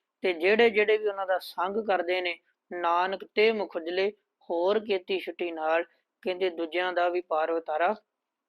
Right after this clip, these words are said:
ਕਰ ਦਿੰਦੇ ਨੇ। ਸੋ ਸਾਧ ਸੰਗਤ ਜੀ, ਵਿਚਾਰਾਂ ਕਰਦਿਆਂ ਕੋਲੋਂ ਬੇਅੰਤ ਭੁੱਲਾਂ ਹੋ ਜਾਂਦੀਆਂ ਨੇ। ਗੁਰੂ ਅਤੇ ਗੁਰੂ ਦੀ ਸੰਗਤ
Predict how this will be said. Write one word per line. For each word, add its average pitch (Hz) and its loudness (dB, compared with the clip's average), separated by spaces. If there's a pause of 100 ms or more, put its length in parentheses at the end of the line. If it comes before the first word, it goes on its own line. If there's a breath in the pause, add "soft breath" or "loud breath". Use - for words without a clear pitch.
(420)
ਕਰ 175 0
ਦਿੰਦੇ 185 0
ਨੇ। 185 -6 (240)
ਸੋ - -4
ਸਾਧ 185 0
ਸੰਗਤ 185 -4
ਜੀ, 185 -2
ਵਿਚਾਰਾਂ 175 -2
ਕਰਦਿਆਂ 180 -6
ਕੋਲੋਂ 180 -4 (360)
ਬੇਅੰਤ 202 0
ਭੁੱਲਾਂ 170 -2
ਹੋ 165 -2
ਜਾਂਦੀਆਂ 165 -6
ਨੇ। 196 -6 (400)
ਗੁਰੂ 196 2
ਅਤੇ 220 0
ਗੁਰੂ 196 0
ਦੀ 185 -6
ਸੰਗਤ 180 -4